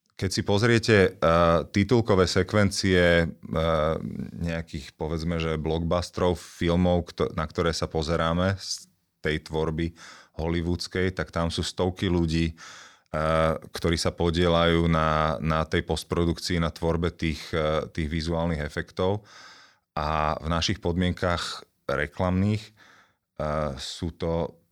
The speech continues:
týmy ľudí, ktorí, e, v presnom reťazci, v nadväznosti tých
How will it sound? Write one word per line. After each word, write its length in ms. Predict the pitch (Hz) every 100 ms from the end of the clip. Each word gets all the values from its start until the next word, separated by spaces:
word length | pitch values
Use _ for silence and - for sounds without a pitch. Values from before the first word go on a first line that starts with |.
| _ _ _ _ _ _ _ _ -
týmy 240 | 98 95 95
ľudí, 400 | 80 82 85 92
ktorí, 400 | - 82 80 78 80
e, 340 | _ _ - 71 73 71 69
v 260 | - - _ - - _ _ _ _
presnom 720 | - 85 92 - 95 87 87 82 - - - - _
reťazci, 880 | - 71 87 - 98 - - 95 92
v 60 | -
nadväznosti 640 | 85 87 92 90 87 -
tých 180 | 90 85